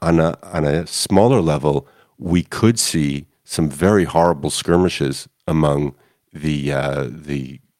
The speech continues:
uh, radicalized left and a conservative, uh, base in the U S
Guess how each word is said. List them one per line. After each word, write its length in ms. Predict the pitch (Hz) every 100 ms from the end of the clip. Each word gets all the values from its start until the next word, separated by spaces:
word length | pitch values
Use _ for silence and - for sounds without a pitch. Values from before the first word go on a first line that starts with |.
| _
uh, 300 | 78 71 64 - - _
radicalized 760 | 78 80 78 78 76 71 69
left 340 | 76 82 73 - _ _ _ -
and 420 | 80 78 76 - -
a 220 | 80 76
conservative, 840 | 73 78 - 95 85 73 76 - - _ _
uh, 320 | 76 69 65 64
base 280 | - 82 -
in 80 | 76
the 60 | 73
U 220 | 73 71
S 280 | 71 -